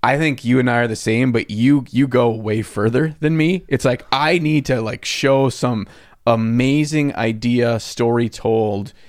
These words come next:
and I need to convert and sculpt it so my story will be told, 'cause my story is more important than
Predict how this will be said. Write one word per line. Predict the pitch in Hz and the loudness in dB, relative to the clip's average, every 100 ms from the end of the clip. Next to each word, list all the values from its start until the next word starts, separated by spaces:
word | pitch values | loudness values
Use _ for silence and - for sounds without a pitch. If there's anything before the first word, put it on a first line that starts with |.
| - _ _ | -20 _ _
and | 107 110 101 - _ _ _ - | -2 -2 -4 -10 _ _ _ -2
I | 113 | 0
need | 110 117 131 135 127 | 0 2 2 2 -2
to | - 107 98 98 _ _ _ - | -2 -2 -2 -6 _ _ _ -6
convert | 135 123 113 120 127 - _ _ _ _ - _ | -2 -2 0 0 0 -4 _ _ _ _ -20 _
and | 104 104 | -2 -2
sculpt | 104 - 120 117 - 113 | -4 -4 0 0 0 0
it | 104 - _ | -2 -4 _
so | - | -4
my | 107 98 | -4 -4
story | - 110 110 | -2 0 2
will | 107 | 0
be | 98 104 | -4 -8
told, | - 95 - | -6 -6 -6
'cause | 101 | -6
my | 110 | -4
story | 113 - 139 147 156 127 | -4 -2 0 2 2 0
is | 107 | 0
more | 107 104 | 0 0
important | 107 - 113 - 107 - - - _ _ _ _ - - | -4 -2 -4 -2 -10 -12 -18 -20 _ _ _ _ -20 -4
than | 113 107 101 | -2 -2 -4